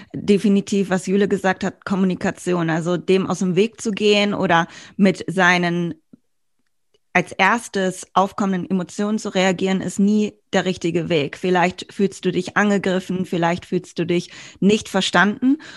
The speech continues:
oder irgendeine andere Emotion und jeder von euch wird unterschiedlich sein. Es gibt ja Leute, die sind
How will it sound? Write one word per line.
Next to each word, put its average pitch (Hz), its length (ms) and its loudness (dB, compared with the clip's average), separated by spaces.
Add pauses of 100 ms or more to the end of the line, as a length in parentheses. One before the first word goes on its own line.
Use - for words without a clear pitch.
(140)
oder 196 300 4
irgendeine 226 420 2
andere 196 480 0
Emotion 180 640 -2
und 185 320 -6
jeder 202 320 2
von 185 160 -6
euch 185 220 -4
wird 185 120 -6
unterschiedlich 185 720 0
sein. 147 300 -4
Es - 120 -10
gibt 180 200 -8
ja 170 100 -2
Leute, 170 320 -4
die 160 120 -6
sind 175 240 -6